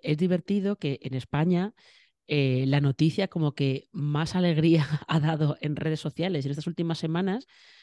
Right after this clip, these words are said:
sea que, eh, en febrero del año que viene, Filmin va a tener Doctor en Alaska completa.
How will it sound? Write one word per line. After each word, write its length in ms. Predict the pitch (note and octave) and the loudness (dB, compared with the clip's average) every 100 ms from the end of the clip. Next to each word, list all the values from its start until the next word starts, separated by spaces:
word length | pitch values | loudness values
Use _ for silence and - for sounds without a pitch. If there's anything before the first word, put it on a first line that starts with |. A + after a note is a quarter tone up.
| _ - | _ -8
sea 320 | - F3 F3 | -2 -2 -2
que, 440 | - E3 G3 - - | 0 0 0 -4 0
eh, 760 | D#3 C#3+ C3+ B2+ B2 A#2+ - - | 2 2 0 -2 -4 -6 -8 -6
en 220 | C#3 B2+ | -4 -4
febrero 520 | - C3 D3 E3+ F3 | -2 0 2 2 2
del 220 | E3+ D#3+ | 0 0
año 160 | D#3+ D#3+ | 0 -2
que 100 | D3+ | -2
viene, 360 | D3+ F#3 F#3+ G#3+ | -2 -2 -6 -8
Filmin 480 | - D#3+ E3+ F#3+ E3+ | -2 0 2 0 -2
va 60 | |
a 40 | E3+ | -2
tener 320 | D3 E3 G3+ | -4 -4 -6
Doctor 340 | C#3+ D3+ D#3+ | -8 -2 2
en 80 | F3+ | 4
Alaska 340 | E3+ D3 - G#3 | 4 0 -2 -2
completa. 540 | D3+ C#3+ A#3+ - | 0 0 -4 -8